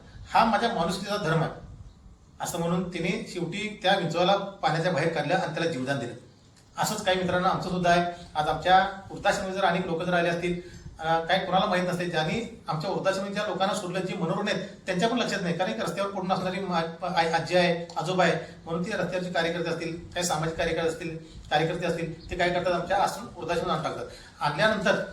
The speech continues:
एकदा का आमच्या लक्षात आलं की आम्ही लगेच ज्यावेळी त्यांच्या, आमच्या लक्षात येईल त्यावेळी आम्ही त्याच्यावर, अं, नक्की त्यांच्यावर आम्ही मानसोपचार तज्ज्ञाकडून आम्ही तुमच्यावर उपचार करतोय, त्यांना औषध पाण्याची सगळी गरज आहे, ती सगळं हे, अं, लक्षात घेतोय आम्ही. आणि अशा लोकांना जरी ती मनोरुग्ण असली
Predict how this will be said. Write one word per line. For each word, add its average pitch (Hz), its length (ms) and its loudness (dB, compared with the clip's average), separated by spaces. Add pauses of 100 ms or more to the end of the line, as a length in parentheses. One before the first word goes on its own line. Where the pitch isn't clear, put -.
(160)
एकदा 170 240 2
का 214 120 2
आमच्या 190 220 4
लक्षात 196 200 0
आलं 185 160 2
की - 320 -4
आम्ही 196 200 2
लगेच 233 260 -2
ज्यावेळी 233 280 2
त्यांच्या, 180 580 -4
आमच्या 208 200 0
लक्षात 196 220 0
येईल 202 100 0
त्यावेळी 196 220 0
आम्ही 185 140 -2
त्याच्यावर, 220 240 0 (420)
अं, 165 220 -2
नक्की 175 220 2
त्यांच्यावर 202 260 0
आम्ही 226 140 0
मानसोपचार 196 540 -2
तज्ज्ञाकडून 190 380 0
आम्ही 196 200 0
तुमच्यावर 190 260 -2
उपचार 202 260 -2
करतोय, 196 360 0
त्यांना 170 520 0
औषध 180 200 -4
पाण्याची 190 260 2
सगळी 196 200 -4
गरज 190 180 -2
आहे, 190 140 -2
ती 196 120 -4
सगळं 196 260 0
हे, 175 240 2
अं, 170 80 -2
लक्षात 165 280 -2
घेतोय 185 240 2
आम्ही. 180 240 2 (300)
आणि - 140 0
अशा 190 200 2
लोकांना 214 600 2 (500)
जरी 147 180 -2
ती 311 100 -2
मनोरुग्ण 226 340 4
असली 180 240 4